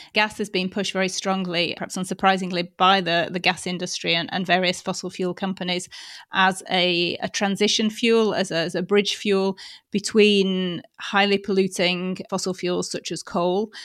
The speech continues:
Um, and gas re-, produces, uh, at least when it's burnt, fewer greenhouse gas emissions. And obviously the focus,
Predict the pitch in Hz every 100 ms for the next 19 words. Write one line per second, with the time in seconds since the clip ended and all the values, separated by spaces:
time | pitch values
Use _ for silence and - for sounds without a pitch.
0 | - - 180 165 190 180 185 - - 196
1 | - - - - 220 214 214 - 196 190
2 | 185 - - 180 170 143 160 190 196 190
3 | 175 - 190 185 165 - 202 185 170 175
4 | - 196 208 208 190 185 - 180 - 185
5 | 180 180 185 185 180 190 185 - 180 180
6 | 185 - 202 190 196 185 -